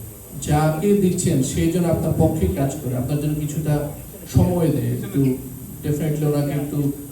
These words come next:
কষ্ট করতে হবে। সেটা হচ্ছে আপনি, আহ, সে আপনাকে কনফার্ম করবে যে আপনি,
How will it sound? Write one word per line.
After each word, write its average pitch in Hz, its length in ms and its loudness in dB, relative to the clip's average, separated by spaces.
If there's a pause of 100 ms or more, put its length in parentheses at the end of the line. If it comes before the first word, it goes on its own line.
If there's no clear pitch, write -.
কষ্ট 156 220 0
করতে 147 300 0
হবে। 131 120 4
সেটা 143 240 0
হচ্ছে 139 180 2
আপনি, 147 420 0 (380)
আহ, 131 300 0 (960)
সে 170 300 2
আপনাকে 175 640 0 (680)
কনফার্ম 196 400 4
করবে 151 220 -2
যে 147 60 -4
আপনি, 139 340 -4